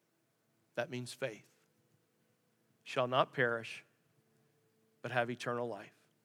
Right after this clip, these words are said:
That is the most important thing you could do today. Believe. And if you've already done that,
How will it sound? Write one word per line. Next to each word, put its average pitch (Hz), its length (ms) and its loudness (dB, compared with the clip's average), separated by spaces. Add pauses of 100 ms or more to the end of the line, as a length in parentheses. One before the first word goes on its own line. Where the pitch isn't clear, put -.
(1500)
That 147 400 8 (760)
is 120 160 -8
the 123 80 -6
most 139 420 0
important 131 500 2
thing 117 400 -4 (560)
you 120 140 -8
could 123 220 -6
do 117 120 -6
today. 98 360 -14 (2250)
Believe. 110 320 -6 (2500)
And 123 100 -8
if - 60 -14
you've 123 120 0
already 143 280 8
done 156 220 4
that, 123 260 2